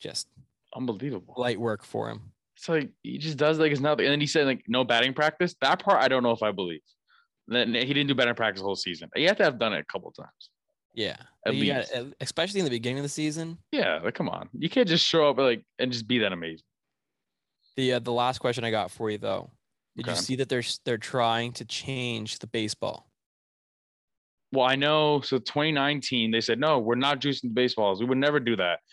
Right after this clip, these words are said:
Speaker 2: Then in twenty twenty, they said, "We're gonna unjuice the baseballs." And we're like, "Wait, what?" Oh, they said you weren't juicing them. So what are they doing now?
Speaker 1: So the, I know when they, the Olympics happened,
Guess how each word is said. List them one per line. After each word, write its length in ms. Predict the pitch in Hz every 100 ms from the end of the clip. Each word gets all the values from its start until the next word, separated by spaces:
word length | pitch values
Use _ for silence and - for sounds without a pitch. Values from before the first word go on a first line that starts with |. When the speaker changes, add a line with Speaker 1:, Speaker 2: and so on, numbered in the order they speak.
| - -
Speaker 2:
Then 100 | 120
in 60 |
twenty 260 | - 147 143
twenty, 280 | 156 147 123
they 80 |
said, 180 | 120 123
"We're 80 | 127
gonna 180 | 139 -
unjuice 420 | 147 165 131 143 -
the 60 |
baseballs." 640 | 104 113 - 98 85 85 -
And 80 | 104
we're 40 | 98
like, 120 | -
"Wait, 200 | 127 98
what?" 320 | 110 160 - - _ -
Oh, 40 |
they 120 | 147
said 160 | 151 156
you 60 |
weren't 200 | 160 143
juicing 220 | 127 185 151
them. 140 | 101
So 100 | 113
what 80 | 123
are 40 |
they 40 | 123
doing 220 | 127 123
now? 240 | 127 90 - _ _ _ _ _ _ -
Speaker 1:
So 160 | -
the, 560 | 139 135 127 127 123 - _
I 100 | 135
know 220 | 135 135 160
when 180 | 175
they, 220 | 160 131 - _
the 120 | 131 123
Olympics 440 | 127 131 131 117
happened, 440 | 120 98 113 107